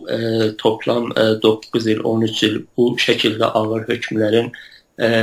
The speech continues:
verilməsinə şahid oluruq. Əslində bütün bunlara baxdığımızda və son zamanlarda tərəfbəsəndligini də nəzərə alarsak, yəni bu onu göstərir ki, İran, e, İslam Cümhuriyyəti türk aktivistlərinə,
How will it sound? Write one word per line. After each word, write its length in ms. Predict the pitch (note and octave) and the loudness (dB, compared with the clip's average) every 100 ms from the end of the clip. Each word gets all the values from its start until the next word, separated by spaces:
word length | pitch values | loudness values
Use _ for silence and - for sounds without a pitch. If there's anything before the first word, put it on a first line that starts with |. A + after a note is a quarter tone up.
| A2 | 2
verilməsinə 580 | A2 A2 A2 - A#2+ A#2 | 2 2 0 0 2 4
şahid 380 | - G#2+ A2 A2 | 4 4 2 0
oluruq. 380 | F#2 - - - - - - - | -2 -4 -10 -12 -18 -18 -8 -4
Əslində 520 | A#2+ C#3+ C#3 C#3+ D#3 - - | -2 0 2 4 4 2 -4
bütün 340 | A#2+ - D#3+ | -8 -4 -4
bunlara 340 | C3+ B2 A#2 A#2 | -4 -2 0 0
baxdığımızda 800 | A2+ G#2+ - A2+ A2+ G#2+ - B2+ C3+ - _ _ - | 0 0 -2 -6 -4 -6 -4 0 0 -4 _ _ 0
və 140 | B2 B2+ - - | 0 0 -4 -14
son 360 | - - D#3 D3+ | -16 -4 0 2
zamanlarda 640 | C#3 B2 A#2+ A2+ A2 A2 - | 0 0 -2 -2 -4 -6 -2
tərəfbəsəndligini 920 | A#2+ A#2+ A2+ A#2 A#2+ A2+ A2+ B2+ C3+ | 0 2 0 -2 -4 -4 -4 -2 -2
də 120 | A#2+ | 0
nəzərə 400 | A2+ G#2+ G#2+ A2 | 0 0 0 0
alarsak, 720 | - G#2+ G#2+ G#2 B2 C3+ C#3 - - - - - | 0 0 -2 -2 0 0 0 -8 -20 -20 -20 -6
yəni 280 | B2 B2+ B2+ B2+ | -2 0 0 0
bu 140 | C#3 D3+ B2+ | 0 0 0
onu 160 | C3 B2 | 0 0
göstərir 540 | A#2+ - A2 A2+ A2 | 0 0 -2 -2 -2
ki, 160 | - B2 - B2 | 0 0 0 0
İran, 320 | A#2+ A#2 - | 0 0 -2
e, 140 | - A2+ G#2+ G#2+ G#2+ G#2+ G#2 - - C2+ | -4 -4 -2 -2 0 0 0 -4 -8 -10
İslam 400 | - - A#2+ A#2 | -6 0 2 2
Cümhuriyyəti 840 | A2+ A2+ G#2+ G#2+ G#2 G2+ G2 - B2 C3+ - - - _ | 2 4 4 6 6 4 2 2 2 2 -4 -20 -20 _
türk 380 | - C#3 C#3+ - | 4 4 4 2
aktivistlərinə, 920 | - A#2 - A2 A2 - A2 G#2+ G#2+ | 2 0 -2 -2 -2 -2 0 0 2